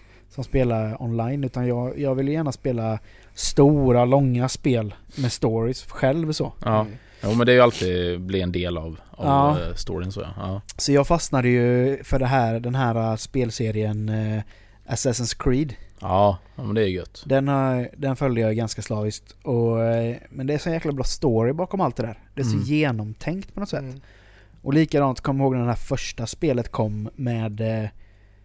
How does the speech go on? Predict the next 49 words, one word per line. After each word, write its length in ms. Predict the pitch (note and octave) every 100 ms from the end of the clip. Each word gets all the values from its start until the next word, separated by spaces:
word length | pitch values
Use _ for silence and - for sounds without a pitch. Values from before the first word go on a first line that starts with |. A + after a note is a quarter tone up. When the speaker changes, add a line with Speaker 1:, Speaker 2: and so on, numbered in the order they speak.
| - - -
Speaker 1:
när 140 | B2+
de 120 | A#2+
hade 220 | B2 B2 A2
de 140 | A2+
här 260 | A#2 A2 A2+
ansiktssensorerna 1200 | C#3 C3+ B2+ C3 A#2 - A#2+ A2 B2+ G#2+ A2+ C3 E3+ -
på 200 | - C3+
gubbarna. 500 | A2+ B2+ B2 A2 A#2+ E3+ - - - - - -
Speaker 2:
Mm. 280 | G#2+ A2 A2+
Speaker 1:
Eh, 100 | B2+
Speaker 2:
Ja, 240 | A#2+ A2 A#2+
så 100 | A#2+
det 120 | A#2
blev, 280 | A#2 G#2 G#2
eh, 340 | G2+ F#2+ F#2 F#2 -
väldigt 200 | G#2 G2+
Speaker 1:
ja, 200 | C#3+ D3
Speaker 2:
realistiska. 460 | C3 G2 G2 - C#3
Speaker 1:
det 60 | C3+
här 200 | B2 -
L 200 | C#3+ B2+
A 40 | A#2+
Noire. 460 | A#2 B2 A#2+ C#3+ D#3 - -
Speaker 2:
Mm. 260 | B2 A2+ A#2 - - - - -
Speaker 1:
Då 100 | C3
du 80 | B2
spelar 360 | - C3 A#2
en 200 | A2+ A2+ -
detektiv 720 | C3+ B2 C3+ - - B2 C#3+
som 200 | C3 C3+
ska 140 | A#2 B2+
Speaker 2:
Ja, 120 | A#2
det 120 | G#2
var 60 | G2+
Speaker 1:
lösa 220 | G2 -
Speaker 2:
sjukt 280 | F#3+ A#2 -
bra 220 | G#2+ F2
spel. 260 | - - F2
Speaker 1:
Jävligt 580 | - C3 G3+ F#3 C3 G3
Speaker 2:
Mm. 60 | G2
Speaker 1:
bra. 200 | A#2 G#2 -
Och 100 | C#3+
så 100 | D3+
ska 160 | - E3
du 80 | E3
då, 200 | D3+ A#2 - - - - -
när 100 | C#3
du 100 | C#3
förhör 680 | D3+ - D#3+ D3 F3+ F3+